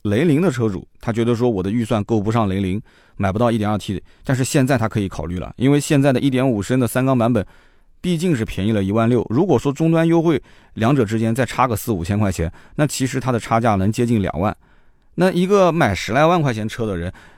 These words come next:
两万块钱的预算，有的时候真的就差这一口气上不了啊。但是现在，哎，它就可以上了，对不对？但是卡罗拉的自动挡不行，卡罗拉自动挡的最入门版本十一万九千八，比起一点二T的四缸版本就差了三千块钱，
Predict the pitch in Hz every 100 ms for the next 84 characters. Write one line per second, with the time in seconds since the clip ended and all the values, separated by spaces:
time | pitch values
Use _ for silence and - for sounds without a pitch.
0 | - - 104 95 143 156 127 113 110 110
1 | 101 104 80 - - 110 120 139 123 123
2 | 151 160 117 104 104 98 92 - 78 -
3 | 85 87 78 - - _ _ _ 98 95
4 | 131 120 139 143 - 165 233 - - -
5 | 98 95 85 98 85 73 - 107 110 107
6 | - - - - 135 - 107 117 143 143
7 | 113 110 95 82 87 69 - 92 110 131
8 | 127 123 110 73 73 95 117 113 104 104
9 | 95 95 87 95 101 107 95 82 95 98
10 | 101 - - - - 113 123 98 - 110
11 | 104 110 - 113 98 - 110 110 95 104
12 | 87 101 107 107 120 127 131 95 82